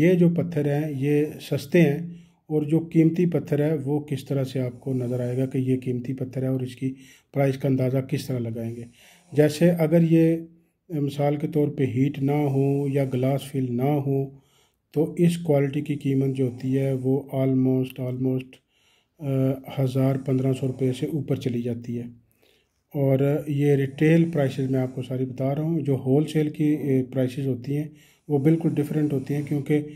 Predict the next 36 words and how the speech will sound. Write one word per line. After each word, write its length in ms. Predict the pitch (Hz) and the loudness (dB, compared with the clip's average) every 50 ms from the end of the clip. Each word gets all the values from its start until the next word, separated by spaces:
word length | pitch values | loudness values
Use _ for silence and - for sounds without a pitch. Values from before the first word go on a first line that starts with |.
| - - _ _ _ _ _ - | -18 -20 _ _ _ _ _ -10
होलसेल 600 | - - 143 147 160 156 156 - 160 156 151 151 | 0 4 6 6 6 4 4 4 4 4 4 4
में 200 | 156 156 160 156 - | 2 2 0 0 0
कोई 180 | - 151 151 | 0 0 0
कस्टमर 440 | 151 - 143 - - 147 147 147 147 | 0 -2 -4 -4 -2 0 0 0 0
तो 220 | 147 - 151 147 147 | -2 -2 0 0 2
नहीं 180 | 147 147 160 160 | 2 2 2 2
ख़रीदता, 340 | 143 131 135 131 131 - 135 | 2 0 0 0 0 -2 -2
जो 180 | 131 135 135 131 | 0 0 0 0
पहनने 340 | 127 - 143 143 143 139 135 | 0 0 0 2 2 2 2
वाला, 360 | 131 127 127 123 127 127 127 | 0 0 -2 -2 -4 -4 -4
जो 160 | 127 127 139 135 | -4 -4 -4 -4
कंज्यूमर 500 | - - 135 135 131 139 147 151 156 147 | 0 0 0 2 2 4 4 4 4 4
कस्टमर 380 | 147 151 - - - 131 135 131 | 2 -2 -6 -4 -4 -2 -2 -2
होता 220 | 123 113 - 123 | -4 -6 -8 -10
है 100 | 120 123 - - - _ _ _ _ _ _ - | -10 -10 -14 -20 -20 _ _ _ _ _ _ 0
वो 120 | 147 156 | 2 2
तो 120 | 151 165 165 | 2 2 2
कभी 260 | - 170 156 160 160 | 2 2 4 6 4
इस 180 | 151 147 - - | 4 2 2 0
चीज़ 180 | 147 139 131 | -2 -2 -2
को 140 | - - 139 | -4 -4 -4
होलसेल, 580 | 131 135 131 131 131 131 143 139 135 135 135 135 - _ _ _ _ _ _ _ _ _ | -2 0 0 0 -2 -2 -2 -2 -2 -2 -4 -6 -12 _ _ _ _ _ _ _ _ _
अ, 200 | 147 135 135 135 | -2 0 2 2
में 160 | 131 139 143 | 2 4 4
नहीं 220 | 139 135 147 156 147 | 4 6 4 4 4
ख़रीद 360 | 151 - 143 139 139 135 - - | 2 0 0 0 -2 -2 -4 -6
पाता 340 | 135 127 127 - 135 135 143 139 | -6 -4 -4 -4 -4 -4 -2 -2
या 200 | 131 135 131 123 | -2 0 -2 -2
होलसेल 520 | 120 127 131 135 131 131 - 139 135 131 | -2 -2 -2 -2 -2 -2 -2 -2 -2 -2
की 160 | 131 - 135 | -2 -4 -6
कीमत 360 | 131 - 135 135 147 139 139 | -4 -2 0 0 0 0 0
में 80 | 147 143 | 0 0
नहीं 120 | 135 131 123 | 0 0 -2
ख़रीद 200 | 127 127 120 113 | -2 -4 -4 -4
सकता, 300 | - 131 110 113 - 139 147 - - _ _ _ - - _ _ _ _ - | -6 -8 -8 -6 -10 -10 -10 -12 -18 _ _ _ -20 -20 _ _ _ _ -4
क्योंकि 180 | 151 143 165 | 0 2 2